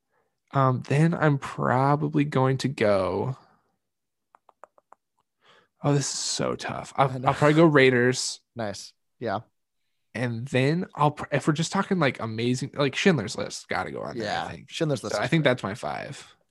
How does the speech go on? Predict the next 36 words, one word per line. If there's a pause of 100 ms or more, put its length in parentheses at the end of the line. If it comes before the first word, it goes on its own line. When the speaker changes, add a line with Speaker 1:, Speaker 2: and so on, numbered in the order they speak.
(120)
Speaker 2:
Yeah. (340)
I
think
that's
mine
as
well,
except
I'm
just (140)
slightly
nudging
out
Schindler's
List
for
Saving
Private
Ryan. (800)
Speaker 1:
Totally
fair.
I
feel
like
Speaker 2:
I
Speaker 1:
those
are
both,
like,
very
much (280)
in
the
Speaker 2:
Yeah.
Speaker 1:
same
ballpark